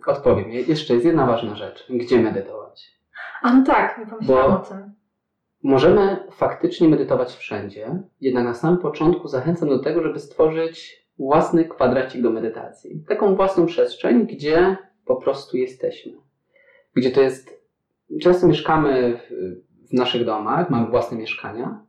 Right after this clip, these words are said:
Speaker 1: ale nie czujemy się, że to jest nasze miejsce. Dlatego super, jak mamy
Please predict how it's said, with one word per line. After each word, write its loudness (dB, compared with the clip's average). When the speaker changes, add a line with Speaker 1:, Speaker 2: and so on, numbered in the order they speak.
Speaker 1:
ale 2
nie 2
czujemy -4
się, -10
że -16
to -2
jest -4
nasze -8
miejsce. -10
Dlatego -2
super, -2
jak -2
mamy -2